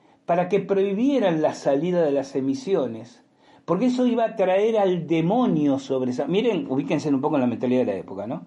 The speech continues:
El de-, iba a traer al demonio sobre la ciudad de Santa Fe, ¿m? Eh, es... inclusive hubo curas de parroquias. "Yo soy el padre fulano y no quiero quejarme por", y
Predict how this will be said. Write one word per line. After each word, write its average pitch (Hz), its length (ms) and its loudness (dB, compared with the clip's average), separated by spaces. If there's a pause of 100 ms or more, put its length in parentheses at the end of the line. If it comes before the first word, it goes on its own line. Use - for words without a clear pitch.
(680)
El 180 320 2
de-, 190 180 0
iba 226 160 0
a 247 80 -2
traer 214 280 0
al 175 260 0
demonio 160 840 0
sobre 127 360 -2
la 127 140 2
ciudad 139 320 -2
de 101 80 0
Santa 143 480 0
Fe, 139 480 -2 (600)
¿m? 165 260 -4 (800)
Eh, 143 260 2 (220)
es... - 360 -6 (360)
inclusive 196 1080 2 (520)
hubo 233 260 0
curas 247 260 0
de 190 120 2
parroquias. 170 920 0 (140)
"Yo 185 100 -6
soy 254 140 0
el 196 120 2
padre 233 260 2
fulano 214 720 0
y 151 360 0
no 226 440 0
quiero 190 400 0
quejarme 190 540 -2
por", 156 340 -2 (840)
y 277 400 0